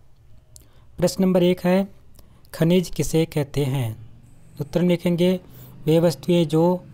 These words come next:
खोदकर धरातल से निकाली जाती हैं उन्हें खनिज कहते हैं। प्रश्न नंबर सेकंड है, लौह अयस्क कितने प्रकार के होते हैं? उनके नाम लिखिए।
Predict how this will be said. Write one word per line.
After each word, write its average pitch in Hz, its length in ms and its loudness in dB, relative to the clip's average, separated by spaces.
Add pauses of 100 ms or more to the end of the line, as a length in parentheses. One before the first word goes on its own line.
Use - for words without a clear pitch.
(420)
खोदकर 165 460 2
धरातल 143 460 0
से 175 160 0
निकाली 147 380 0
जाती 156 300 0
हैं 160 180 0
उन्हें 156 360 -2 (380)
खनिज 147 320 -2
कहते 127 320 -4
हैं। 120 300 -4 (1600)
प्रश्न 175 220 0
नंबर 180 200 2
सेकंड 170 440 0
है, 190 200 0 (840)
लौह 165 280 4
अयस्क 165 480 0
कितने 156 380 -4
प्रकार 151 360 -2
के - 140 -6
होते 151 280 -4
हैं? 170 320 -2 (840)
उनके 156 260 0
नाम 151 360 0
लिखिए। 123 500 -4